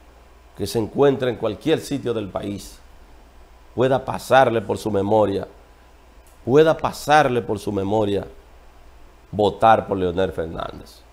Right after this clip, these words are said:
Él tenía un grupito ahí de diez o doce mil personas y mucha gente ve en eso como una cosa del otro mundo.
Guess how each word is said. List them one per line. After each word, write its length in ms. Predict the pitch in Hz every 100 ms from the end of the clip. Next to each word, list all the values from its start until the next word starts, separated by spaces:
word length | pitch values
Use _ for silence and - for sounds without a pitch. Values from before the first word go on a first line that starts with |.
| - - -
Él 220 | 123 139
tenía 240 | 151 139 156
un 80 |
grupito 560 | 139 127 - 180 143 135
ahí 360 | 151 180 165 - - _ - - - - -
de 220 | 107 101 - - - - 78 -
diez 340 | 98 156 214
o 60 | 127
doce 260 | 120 -
mil 180 | 120 143
personas 680 | 147 131 175 170 135 127 - - - _ _ _ - _ _ - - - - - - - - _ -
y 80 |
mucha 320 | 104 127 143 127
gente 360 | 139 151 143
ve 160 | 123 135
en 100 | 135
eso 300 | 139 131 139
como 200 | 127 117
una 140 | 123
cosa 240 | 123 127 123
del 100 | 110
otro 160 | 104
mundo. 400 | 104 160 185 113